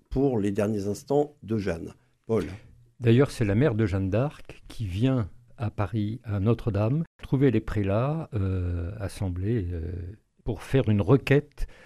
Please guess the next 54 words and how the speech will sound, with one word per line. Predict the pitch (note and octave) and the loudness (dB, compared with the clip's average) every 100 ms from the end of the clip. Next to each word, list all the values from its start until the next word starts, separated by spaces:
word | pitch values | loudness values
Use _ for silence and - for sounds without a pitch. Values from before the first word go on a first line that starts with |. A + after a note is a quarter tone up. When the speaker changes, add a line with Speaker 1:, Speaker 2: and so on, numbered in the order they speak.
| - - | -10 0
Speaker 2:
pour | A2 | 2
la | G#2 | 4
révision | G2 A2 G#2 F#2 A#2+ | 4 4 2 2 2
du | G#2 | 2
procès | - G#2+ - A#2+ | -2 -6 -2 -4
de | |
sa | - G2+ | -4 -8
fille. | - F#2+ D2+ D#2 E2 _ _ _ | -6 -6 -6 -10 -18 _ _ _
Et | - G2+ | -20 -18
ça | - G2 | -8 -8
aussi, | F2 - D#3+ C#3 | -8 -4 -2 0
euh, | F2+ | -2
il | E2 | -4
y | |
a | E2+ | -4
des | E2+ D#2 | -4 -6
écrits | F2 - B2 | -6 -2 -2
qui | - - | -2 -10
en | F#2 | -2
Speaker 1:
Oui, | A#2+ E3+ | 2 4
Speaker 2:
attestent, | A#2+ E2+ - | 2 0 -4
Speaker 1:
euh, | - | -4
Speaker 2:
hein, | F2+ F2 E2 | -6 -6 -8
voilà. | D#2+ E2+ G#2+ | -10 -8 -8
Speaker 1:
ça | - | -4
s'appuie | - F#2+ A2+ | -4 -2 -2
vraiment | F#2 G#2 C#3 | 0 2 0
sur | C#3 | -2
des | F2 G2+ | -6 -6
documents, | F#2+ F2 A#2+ A#2+ D3+ A#2+ | -6 -6 -2 0 2 2
euh, | F#2+ F2+ - - | 0 -6 -16 -4
d'époque, | A#2 A#2 D3 F3 - | -2 4 4 4 0
euh, | G#2+ F#2+ | -4 -4
tout | - A#2+ | -8 -8
à | G2+ | -8
fait | - A#2 A2+ - | -4 -2 -2 0
avérés, | G#2+ F2+ F#2 F2+ G2+ A#2 C3+ C3 | -4 -2 -2 0 0 2 2 2
euh, | F#2+ E2+ E2 - - - | 0 -4 -10 -16 -20 -12
il | |
n'y | - | -2
a | |
Speaker 2:
Donc, | B2 | 0
Speaker 1:
aucun | C3+ C3 | 2 2
doute, | C3+ C3 | 0 0
hein, | - A2+ | -2 -2
sur | A#2 | -2
les | F#2 F2+ | -4 -4
sources | - F#2+ | -6 -10
utilisées. | A#2 - G2 F#2+ E2+ E2 - | -10 -10 -8 -6 -8 -12 -12
Speaker 2:
donc | B2 C#3 C#3+ | -2 0 0
ce | - | 0
préambule | C3 - A#2+ A#2+ A2+ B2+ E3 E3 C#3 - | -2 0 0 2 2 4 2 2 0 -4
dit | F2 A2 | -4 -4
bien | G#2+ C3+ C#3+ C3 B2 | 0 0 2 0 -2